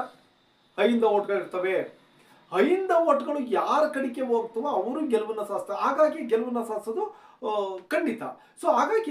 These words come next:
ಜೆ ಡಿ ಎಸ್ ಏನಾಗ್ತಿತ್ತು ಅಂದ್ರೆ ಇದುವರೆಗೆ ಅಹಿಂದ ಮತ ಬುಟ್ಟಿಯಿಂದ ಹೆಚ್ಚು ಮತಗಳನ್ನ ತನ್ನ ಬುಟ್ಟಿಗೆ ಹಾಕೊಂಡು ಗೆಲ್ತಾ ಬಂದಿತ್ತು.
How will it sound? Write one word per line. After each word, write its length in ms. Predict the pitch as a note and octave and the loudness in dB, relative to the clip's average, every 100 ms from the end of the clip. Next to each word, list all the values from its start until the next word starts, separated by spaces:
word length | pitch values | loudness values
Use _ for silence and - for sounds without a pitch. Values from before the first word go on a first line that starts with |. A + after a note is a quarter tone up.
| C#4 | -4
ಜೆ 160 | - A3 | -2 -2
ಡಿ 60 | F4 | 2
ಎಸ್ 200 | F#4+ - | 0 0
ಏನಾಗ್ತಿತ್ತು 500 | C#4+ C4+ B3+ A#3 A#3+ | -6 -6 -8 -6 -4
ಅಂದ್ರೆ 520 | - C4 A3+ - - - | 0 0 -2 -8 -20 -6
ಇದುವರೆಗೆ 520 | G#3 C#4+ D#4+ C4+ C#4 | -4 -2 0 0 2
ಅಹಿಂದ 380 | A3 G#3+ D4+ D#4 | 0 0 -2 0
ಮತ 220 | C#4 B3 | 0 0
ಬುಟ್ಟಿಯಿಂದ 540 | B3 A#3 A#3+ A#3+ A#3 | -2 -4 -4 -2 0
ಹೆಚ್ಚು 480 | B3+ G3+ F3+ - D#4 | 0 0 -2 -2 -4
ಮತಗಳನ್ನ 420 | D4+ B3+ B3 B3 | -2 0 0 0
ತನ್ನ 260 | A#3 A3 B3 | -2 -4 -4
ಬುಟ್ಟಿಗೆ 300 | A#3+ A#3 A3+ | -4 -4 -2
ಹಾಕೊಂಡು 340 | G#3 G3+ G#3 | -2 -4 -10
ಗೆಲ್ತಾ 320 | A#3+ F#3 - G3+ | -6 -6 -4 -4
ಬಂದಿತ್ತು. 800 | F3+ E3 D#3+ F3+ E3 B2 - | -4 -10 -10 -4 -4 -4 -12